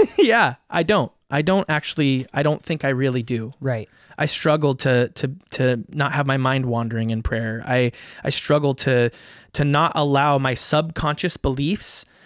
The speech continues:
Speaker 1: uh, to in-, impact the way that I live more than my conscious beliefs.
Speaker 2: Mm-hmm, mm-hmm.
Speaker 1: Um, and I love when, when Kyle, he was talking about, um, he was talking about kind of this,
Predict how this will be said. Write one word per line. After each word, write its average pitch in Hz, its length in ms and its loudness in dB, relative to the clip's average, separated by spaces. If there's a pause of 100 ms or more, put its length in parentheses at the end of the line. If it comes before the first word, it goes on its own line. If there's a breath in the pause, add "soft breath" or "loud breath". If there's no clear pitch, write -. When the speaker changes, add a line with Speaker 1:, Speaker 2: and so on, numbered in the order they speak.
(260 soft breath)
Speaker 1:
uh, 123 360 2 (720)
to 135 560 4
in-, 156 280 0 (140)
impact 156 640 -2
the 143 140 -4
way 127 100 2
that 135 140 -2
I 123 120 0
live 127 560 0
more 131 280 2
than 139 160 -2
my 123 120 -2
conscious 139 520 -4
beliefs. 123 560 -2
Speaker 2:
Mm-hmm, 165 460 -4 (100)
mm-hmm. 160 160 -6
Speaker 1:
Um, 135 340 0 (140)
and 143 420 -2 (300 loud breath)
I 156 100 0
love 180 360 4
when, 156 160 0
when 147 200 -2
Kyle, 135 260 0
he 135 140 0
was 139 120 2
talking 151 300 0
about, 131 320 2 (360 soft breath)
um, 120 520 -2 (540)
he - 140 0
was 143 100 2
talking 151 280 0
about 127 260 -2
kind 147 200 0
of 127 240 -2
this, 139 500 -2